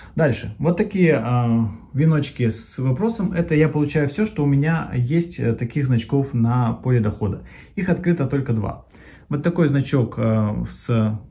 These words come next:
оранжевой карточкой означает, э, столько очков, сколько у меня есть карт технологий. У меня только одна. Соответственно, я получаю ещё одно очко. А, вот такой чёрненький — это за столицу. То есть, э, я получаю по одному очку за каждый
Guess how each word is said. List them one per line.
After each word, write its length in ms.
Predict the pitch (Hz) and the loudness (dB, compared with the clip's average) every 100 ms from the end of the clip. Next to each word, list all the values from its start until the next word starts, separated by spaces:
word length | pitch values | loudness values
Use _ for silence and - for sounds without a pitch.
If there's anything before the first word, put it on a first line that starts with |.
| - - - 226 - - _ _ - | -20 -20 -16 -16 -16 -20 _ _ 0
оранжевой 440 | 131 117 113 113 | 4 4 4 2
карточкой 440 | 175 185 - - | 0 -2 -4 -4
означает, 520 | 131 135 160 160 143 117 | 0 0 0 0 -2 -4
э, 160 | 117 | -4
столько 320 | 113 156 151 | -2 -2 0
очков, 240 | 131 - 214 | -2 -2 -6
сколько 280 | - 147 135 | -4 -4 0
у 20 | |
меня 120 | 139 | 0
есть 100 | 139 | -2
карт 200 | 139 135 | -4 -6
технологий. 420 | 123 117 101 98 | -4 -2 0 0
У 40 | 147 | -2
меня 100 | 170 | -2
только 340 | 143 135 123 | -4 -6 -6
одна. 340 | 110 101 87 - - - - - - | -4 -4 -6 -12 -20 -14 -14 -14 -10
Соответственно, 400 | 123 147 185 135 | -6 -2 0 2
я 100 | 139 | 0
получаю 480 | 139 120 - 151 - - 151 | 0 -4 -4 -4 -4 -8 -8
ещё 300 | 131 - 87 | -8 -6 -6
одно 160 | 80 | -8
очко. 400 | 80 - 82 - - - - - - - - - | -10 -12 -14 -14 -16 -14 -12 -14 -16 -20 -16 -4
А, 280 | 135 139 | 0 2
вот 160 | 139 170 | 2 2
такой 220 | 196 185 | 2 2
чёрненький — 480 | 175 220 240 226 196 | 4 4 6 4 4
это 240 | 202 - | 0 2
за 120 | 147 160 | 0 0
столицу. 540 | - 147 127 - 101 98 | 0 2 2 0 -8 -4
То 80 | 139 | -2
есть, 220 | 131 - | -2 0
э, 180 | 120 123 | 0 2
я 80 | 139 | 2
получаю 460 | 147 147 156 131 | 2 0 2 2
по 120 | 113 135 | 2 2
одному 200 | 131 131 | 4 2
очку 260 | - 226 | 0 -2
за 100 | 165 | 0
каждый 520 | 151 147 117 117 110 | 0 0 0 2 0